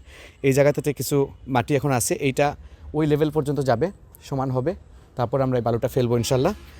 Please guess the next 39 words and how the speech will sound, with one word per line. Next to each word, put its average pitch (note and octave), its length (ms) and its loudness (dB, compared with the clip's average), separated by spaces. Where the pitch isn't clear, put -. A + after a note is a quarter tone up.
তো B2 120 2
বালু B2 200 2
ফিলিং D3+ 220 2
করার D3+ 160 4
পরে F3+ 160 6
আমি F#3 120 2
ধাপে C#3+ 220 2
ধাপে D3 160 2
আপনাদেরকে C#3 300 0
কাজ C3+ 200 0
দেখাবো D3 300 4
ইনশাল্লাহ। D#3 360 6
Just D3 220 6
আপনাদের D#3 180 4
সাথে E3 120 4
শেয়ার E3 260 6
করা F3+ 180 8
যে E3 100 4
গতকালকে D#3+ 460 4
সারা D3+ 240 4
রাত D#3+ 120 6
ঘুমাইনি, D#3+ 440 2
আমরা C#3 300 4
মমতা D3 280 4
অ্যাসোসিয়েটসের D3 540 0
টিম D3+ 160 4
কীভাবে D3+ 320 6
কাজ C3+ 220 4
করি, D3 240 2
কতটা C#3+ 280 6
পরিশ্রম D3 400 4
করি, D#3 240 2
এটা C3+ 160 0
আপনাদেরকে B2 340 -2
বোঝানোর C3+ 360 0
জন্যই C#3+ 280 0
আপনাদের A#2+ 300 -2
সামনে B2 240 0
আসা। C#3+ 200 -2